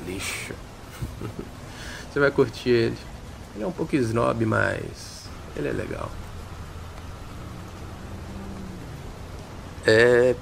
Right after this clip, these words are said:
pelo visto, o mijão de São Pedro está acabando. O que que você acha da gente ir, cara?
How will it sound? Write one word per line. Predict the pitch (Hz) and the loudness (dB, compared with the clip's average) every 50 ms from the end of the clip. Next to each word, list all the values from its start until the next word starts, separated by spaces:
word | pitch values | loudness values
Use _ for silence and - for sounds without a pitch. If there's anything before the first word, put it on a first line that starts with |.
| - | 4
pelo | - 175 190 196 196 160 | 8 10 10 10 10 6
visto, | 135 147 175 190 - - - 208 | 4 2 0 0 -2 -4 -4 -4
o | |
mijão | 208 196 185 143 135 160 165 160 | -2 -2 -2 0 0 0 0 0
de | - | -2
São | - - 180 | -2 -4 -4
Pedro | 160 - - 120 117 123 127 135 135 131 | -4 -2 0 2 2 2 2 0 0 -2
está | 127 - - - - 104 101 104 101 104 104 - - | -2 -4 -4 -6 -4 -2 -2 0 -2 -2 -4 -4 -6
acabando. | 110 101 - 117 113 101 - - - - - - - - - - - - - - - - - - - - - - - - - - - - | -8 -6 -2 -2 -2 -2 -2 -6 -8 -10 -12 -12 -14 -12 -12 -10 -10 -10 -10 -10 -12 -12 -14 -14 -14 -14 -16 -16 -16 -16 -16 -16 -14 -12
O | - | -10
que | - - | -8 -6
que | - - | -2 2
você | 117 101 | 2 2
acha | 98 - - | 2 2 0
da | 101 98 | -2 0
gente | 92 98 95 90 - 98 | 0 0 -2 -2 -2 -4
ir, | 101 95 | -4 -4
cara? | - 92 98 104 | -4 -6 -8 -8